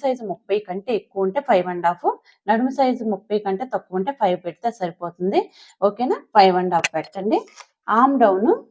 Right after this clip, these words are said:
సిక్స్ పెట్టండి. ఈ లైన్ చెస్ట్ లైన్ అండి. బాడీలో చెస్ట్ ఎక్కడ ఉందంటే చెప్తాం, కానీ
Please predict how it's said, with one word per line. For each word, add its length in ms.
సిక్స్ 340
పెట్టండి. 460
ఈ 80
లైన్ 200
చెస్ట్ 300
లైన్ 240
అండి. 200
బాడీలో 440
చెస్ట్ 360
ఎక్కడ 260
ఉందంటే 380
చెప్తాం, 520
కానీ 240